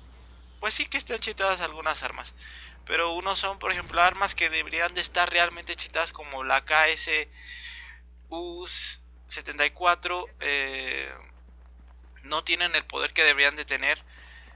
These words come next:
Y es así, son pequeños detallitos. Y la verdad, este detallito ahora del Punk Booster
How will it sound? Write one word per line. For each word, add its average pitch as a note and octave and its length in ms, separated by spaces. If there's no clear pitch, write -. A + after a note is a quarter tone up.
Y C#3 140
es D3 300
así, D3+ 240
son F#3 160
pequeños F3 480
detallitos. D3 720
Y C#3 480
la C3 160
verdad, D#3 400
este F3 180
detallito D3+ 460
ahora E3 180
del D3+ 160
Punk E3 240
Booster E3+ 500